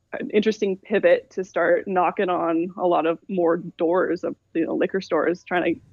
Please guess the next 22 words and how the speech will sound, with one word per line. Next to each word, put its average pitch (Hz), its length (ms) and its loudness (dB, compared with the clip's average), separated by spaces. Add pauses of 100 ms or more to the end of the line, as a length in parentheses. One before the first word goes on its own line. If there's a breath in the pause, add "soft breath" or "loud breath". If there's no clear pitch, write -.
get 160 160 -2
that 131 200 -4
going. 175 460 -2
So - 120 -2
I 214 60 2
think 202 200 4 (260)
that 180 160 0
might 175 140 2
have 165 100 2
been 160 140 0
a - 40 -2
bit - 140 0
of - 60 -4
a 185 60 -4
surprise 156 420 -4
to 180 60 -10
people. 175 340 2
<laughs> 320 960 2
"Hey, 269 160 4
look 269 140 6
at 285 80 4
us," 285 220 4